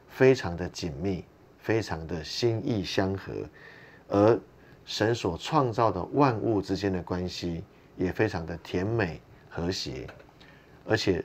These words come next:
人跟人之间的关系也非常的和善美妙。这个经文其实之前在以赛亚书第十一章有出现过，那是在以马内利的预言里面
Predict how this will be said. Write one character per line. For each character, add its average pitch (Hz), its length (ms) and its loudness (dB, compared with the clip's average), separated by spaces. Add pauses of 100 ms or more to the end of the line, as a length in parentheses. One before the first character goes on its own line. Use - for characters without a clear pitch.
人 104 480 4
跟 131 180 8
人 104 200 4
之 98 140 -4
间 101 140 0
的 92 80 -2
关 95 240 -2
系 90 380 -4 (300)
也 82 180 -2
非 107 200 0
常 80 260 -4
的 76 220 -8
和 82 220 -10
善 92 280 2 (140)
美 73 300 -10
妙。 85 240 -4 (520)
这 196 140 10
个 165 100 8
经 147 200 4
文 113 160 8
其 104 140 0
实 98 140 -2
之 - 160 -4
前 90 200 -4
在 98 160 -2
以 80 160 -8
赛 101 200 -2
亚 80 120 -4
书 92 200 -6
第 92 160 -4
十 - 200 -8
一 85 120 -6
章 85 200 -8
有 73 100 -10
出 78 200 -12
现 76 220 -10
过， - 260 -10 (720)
那 104 160 2
是 95 220 0
在 92 320 -2 (180)
以 87 180 -4
马 104 240 2
内 92 200 -2
利 87 160 -4
的 76 220 -8
预 107 180 0
言 78 180 -8
里 69 160 -10
面 82 180 -8